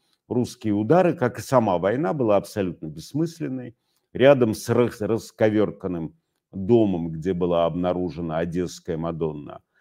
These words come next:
не было ничего военного. Это просто была обычная попытка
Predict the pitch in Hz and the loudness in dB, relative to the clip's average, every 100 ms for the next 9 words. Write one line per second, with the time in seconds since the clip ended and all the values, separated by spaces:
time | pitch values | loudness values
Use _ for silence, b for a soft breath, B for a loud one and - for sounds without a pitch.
0 | _ _ 92 117 131 107 101 104 127 156 | _ _ 2 8 8 8 6 6 8 8
1 | 160 - 139 117 104 95 78 - _ _ | 6 2 4 4 2 0 0 -8 _ _
2 | 85 87 101 113 160 175 170 151 110 107 | -4 2 2 4 2 2 2 4 2 0
3 | - 139 156 - 110 98 104 101 87 107 | 0 0 2 0 0 4 4 4 2 -4
4 | - - 85 65 71 - 151 156 - 120 | -6 -12 -12 -10 -14 -8 -10 -8 -6 -6